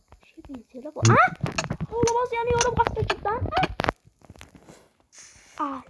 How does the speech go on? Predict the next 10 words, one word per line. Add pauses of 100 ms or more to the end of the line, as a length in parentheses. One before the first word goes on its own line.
Allah. (1500)
Gördünüz
mü?
Kerize
ben
öldü. (1160)
Aa, (720)
galiba... (200)
Aha! (680)
Şuraları...